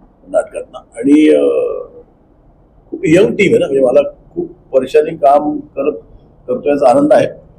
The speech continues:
आणि आजच्या पिढीची टीम आहे ही. म्हणजे सूरज काय,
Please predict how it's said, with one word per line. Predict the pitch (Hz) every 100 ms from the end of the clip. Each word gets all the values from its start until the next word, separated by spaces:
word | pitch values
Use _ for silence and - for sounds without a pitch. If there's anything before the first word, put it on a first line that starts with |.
| _ _ _ _
आणि | 131 - -
आजच्या | 127 - - - 190
पिढीची | 165 156 160 143
टीम | 123 110
आहे | 95
ही. | - - _ _ _ _ _ _ _ _ _ _ _ -
म्हणजे | 101 98 92 - -
सूरज | 104 98 98
काय, | - 95 87 82